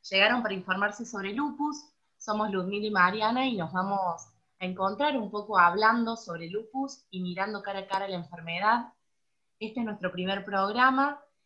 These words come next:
y queremos realmente que conozcan nuestras historias, porque decíamos recién con Mariana, seríamos muy caraduras si nos pusiéramos a hablar sobre lupus y no sufriéramos lo que es el lupus. Así que acá estamos.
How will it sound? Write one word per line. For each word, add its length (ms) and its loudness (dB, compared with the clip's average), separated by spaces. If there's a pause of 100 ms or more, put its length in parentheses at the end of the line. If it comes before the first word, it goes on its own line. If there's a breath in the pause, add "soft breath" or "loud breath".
y 100 -14
queremos 380 -2
realmente 520 -2
que 140 -12
conozcan 520 -2
nuestras 340 -12
historias, 640 -2 (440)
porque 320 -6
decíamos 480 -6
recién 280 -8
con 140 -6
Mariana, 380 2
seríamos 440 -6
muy 160 -6
caraduras 640 -2
si 80 -14
nos 140 -14
pusiéramos 540 -4
a 120 6
hablar 200 -2
sobre 280 -6
lupus 560 -2 (200)
y 140 -6
no 120 -2
sufriéramos 840 -4 (240)
lo 180 -8
que 120 -6
es 80 -6
el 120 -4
lupus. 540 -4 (360 soft breath)
Así 280 0
que 80 -2
acá 180 -2
estamos. 600 4